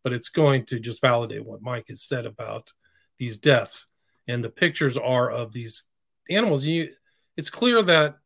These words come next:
something non-savage and non-predator animals doing this, because the heads, it's like they're,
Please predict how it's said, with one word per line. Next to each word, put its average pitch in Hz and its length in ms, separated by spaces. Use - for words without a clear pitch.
something 185 540
non-savage 156 880
and 127 120
non-predator 143 1200
animals 135 420
doing 127 300
this, 110 160
because 120 800
the 147 140
heads, 160 320
it's 135 180
like 156 200
they're, 131 180